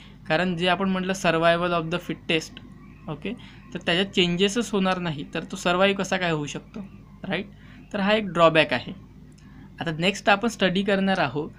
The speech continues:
की हे जे असेक्शुअल रिप्रोडक्शन होतं ते actually होतं कशा पद्धतीने. ओके, मग आता आपल्याला माहिती आहे की जे ऑर्गॅनिझम्स आहेत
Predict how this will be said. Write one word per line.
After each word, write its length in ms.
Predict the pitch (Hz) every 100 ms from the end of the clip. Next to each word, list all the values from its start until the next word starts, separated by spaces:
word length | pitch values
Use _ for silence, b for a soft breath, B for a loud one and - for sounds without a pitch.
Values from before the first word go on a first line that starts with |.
| - -
की 80 | 202
हे 180 | 185 196
जे 100 | 233
असेक्शुअल 600 | 170 160 202 196 220 214
रिप्रोडक्शन 580 | 185 - 185 190 - 190
होतं 400 | 151 - - 151 B B - -
ते 60 |
actually 400 | 190 - - 233
होतं 300 | 190 180 180
कशा 280 | 220 190 202
पद्धतीने. 520 | 196 196 143 143 131 127 - - - - - - -
ओके, 220 | - - - B B B -
मग 120 | 165
आता 200 | 175 208
आपल्याला 280 | 208 220 226
माहिती 300 | 220 214 220
आहे 80 | 220
की 200 | 226 226
जे 160 | 196 226
ऑर्गॅनिझम्स 800 | 170 160 170 196 202 208 202 175
आहेत 220 | 147